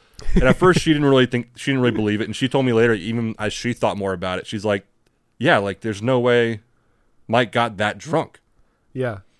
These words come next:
Speaker 1: 'Cause my
Speaker 2: 'Cause you've, 'cause you've seen, like, alcohol poisoning is a real thing. I've had, like, a friends
Speaker 1: Yeah.
Speaker 2: that have gotten alcohol poisoning and they're that hungover. And it's, like, more than a hangover. You're, like, literally sick.
Speaker 1: Yeah,
Speaker 2: But
Speaker 1: and that's another thing. Like, if I drank that much where I blacked out, don't you think I may
Speaker 2: Yeah.
Speaker 1: have thrown up?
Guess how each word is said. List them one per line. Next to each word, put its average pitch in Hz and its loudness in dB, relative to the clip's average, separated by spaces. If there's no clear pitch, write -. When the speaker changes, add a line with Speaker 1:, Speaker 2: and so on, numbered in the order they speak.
Speaker 1:
'Cause 123 -2
my 151 8
Speaker 2:
'Cause 208 4
you've, 220 0
'cause 202 0
you've 190 0
seen, 285 0
like, 131 2
alcohol 156 6
poisoning 123 2
is 110 -6
a 110 -6
real 120 -2
thing. 107 -8
I've 123 -6
had, 165 4
like, 131 -2
a 120 -6
friends 127 -4
Speaker 1:
Yeah. 120 -2
Speaker 2:
that 117 -8
have 120 -6
gotten 127 2
alcohol 123 0
poisoning 127 -4
and 113 -8
they're 117 -2
that 117 -2
hungover. 113 -6
And 113 -8
it's, 139 -6
like, 170 2
more 160 2
than 135 0
a 113 -2
hangover. 107 -6
You're, 120 -4
like, 113 -6
literally 110 -10
sick. - -14
Speaker 1:
Yeah, 156 4
Speaker 2:
But 113 -8
Speaker 1:
and 143 2
that's 160 4
another 151 6
thing. 123 0
Like, 120 0
if 107 -6
I 143 4
drank 127 -2
that 123 2
much 120 -2
where 131 2
I - 0
blacked 104 -4
out, 117 2
don't 127 -2
you 127 -8
think 131 -4
I 107 2
may 95 0
Speaker 2:
Yeah. 101 0
Speaker 1:
have 107 -2
thrown 110 2
up? 127 -2